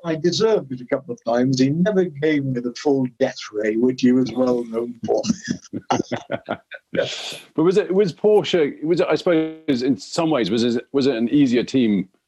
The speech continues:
Speaker 2: to race for than Ferrari? 'Cause it, whenever I, we did a series on racing for Ferrari last year,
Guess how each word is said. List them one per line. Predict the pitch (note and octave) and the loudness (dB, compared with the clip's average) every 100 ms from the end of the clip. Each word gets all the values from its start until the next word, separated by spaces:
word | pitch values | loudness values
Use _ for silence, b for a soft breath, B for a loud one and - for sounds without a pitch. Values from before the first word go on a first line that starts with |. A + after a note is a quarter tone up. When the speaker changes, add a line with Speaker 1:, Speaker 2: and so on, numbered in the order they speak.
| _ _ | _ _
Speaker 2:
to | - | -2
race | G#2+ A#2 - | 2 0 0
for | A2 F2+ | -2 0
than | F2+ F2+ | 0 -2
Ferrari? | - A2+ A2 F#2+ D2+ D2+ _ | -2 0 0 0 -4 -8 _
'Cause | A2+ | -2
it, | B2+ | 0
whenever | C#3 E3 E3 | 2 0 0
I, | D#3+ C3+ b b b | 0 0 b b b
we | - | 0
did | D3+ | 0
a | |
series | C3+ D#3 C#3 A#2 | 0 2 2 4
on | G#2 G#2 G2 D#2 | 2 2 0 -2
racing | G2+ C3 - G3 | 0 0 0 -2
for | - | -4
Ferrari | - A2+ A2 F#2 D#2 C#2+ _ - | -4 0 0 0 -2 -6 _ -2
last | G#2+ F#2+ - | 0 0 0
year, | G#2+ F2+ C#2 | 0 2 0